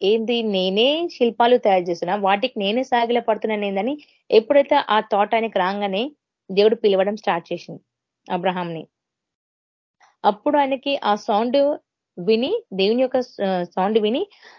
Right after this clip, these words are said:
అప్పుడు విశ్వాసంతోటి ఆయన ముందు వెళ్ళడం స్టార్ట్ చేసిండు.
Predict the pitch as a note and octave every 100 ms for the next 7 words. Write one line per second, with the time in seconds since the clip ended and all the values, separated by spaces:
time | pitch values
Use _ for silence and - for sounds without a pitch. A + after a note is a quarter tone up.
0 | _ - C#4 B3+ A3 G#3+ B3 C4 B3 A#3+
1 | D4+ D4+ A#3+ A3+ G3+ G#3 G#3+ G3 A3 C4+
2 | A3+ F#3 F#3 F#3+ E3 D#3+